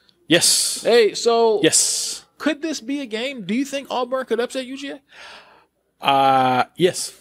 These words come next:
Speaker 1: I think they could. I
Speaker 2: Wow.
Speaker 1: don't think they will. I
Speaker 2: Okay.
Speaker 1: don't think they will.
Speaker 2: Okay.
Speaker 1: Um, Georgia's just too much.
Speaker 2: Gotcha.
Speaker 1: At the end of the day, I think their defense is really good. Um, I don't think they're quite to the level, um,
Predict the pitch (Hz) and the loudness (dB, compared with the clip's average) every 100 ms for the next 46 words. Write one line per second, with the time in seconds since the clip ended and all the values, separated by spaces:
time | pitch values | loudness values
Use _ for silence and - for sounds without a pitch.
0 | _ - _ - 147 175 170 156 196 156 | _ -20 _ -8 0 0 0 -2 2 2
1 | 147 151 120 147 143 135 117 110 95 - | 2 -4 -4 -2 0 -2 -2 -4 -10 -16
2 | - - 147 139 143 135 185 113 92 - | -20 -4 0 2 2 -2 -8 -8 -10 -12
3 | _ 165 160 151 147 139 139 131 - _ | _ 2 4 6 6 4 0 -8 -14 _
4 | _ _ _ _ _ _ _ - 190 160 | _ _ _ _ _ _ _ 0 2 2
5 | 143 131 - - 143 135 120 - - - | -2 -2 -4 -6 -4 -6 -8 -12 -16 -16
6 | _ _ - 151 - 143 _ _ _ 151 | _ _ -6 -6 -6 -14 _ _ _ -2
7 | 139 143 139 123 120 117 135 127 117 110 | 2 4 4 6 4 4 4 2 2 2
8 | 117 135 127 - 110 - 110 131 127 120 | 2 4 0 0 -4 -6 -2 0 2 2
9 | 127 156 - _ 123 117 120 110 110 139 | 0 -2 -14 _ -4 2 2 2 2 0
10 | 135 135 117 - - 117 - - 117 113 | 0 -2 -2 -6 0 2 2 -2 -2 2
11 | 117 123 120 120 - - _ - 110 226 | 2 4 2 2 -4 -14 _ -2 0 0
12 | 220 113 | 0 -4